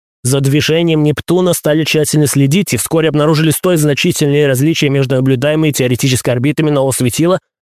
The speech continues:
что это могло быть объяснено только существованием ещё одной планеты, расположенной за Нептуном. Восемнадцатого февраля тысяча девятьсот тридцатого года молодой астроном Клайд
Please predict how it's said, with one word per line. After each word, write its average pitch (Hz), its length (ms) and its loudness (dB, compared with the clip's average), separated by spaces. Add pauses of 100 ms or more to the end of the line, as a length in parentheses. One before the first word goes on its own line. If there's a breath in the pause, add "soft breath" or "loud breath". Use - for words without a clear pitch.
что - 240 -2
это 143 140 -2
могло 147 340 0
быть 151 240 0
объяснено 151 500 2
только 160 280 0
существованием 156 580 -2
ещё 214 260 0
одной 214 200 0
планеты, 156 400 -2
расположенной 170 560 -2
за 165 240 0
Нептуном. 135 560 -2 (1600)
Восемнадцатого 135 600 0
февраля 139 420 0
тысяча 127 200 0
девятьсот 135 260 0
тридцатого 135 400 -2
года 139 180 0
молодой 131 280 0
астроном 135 400 0
Клайд 139 260 0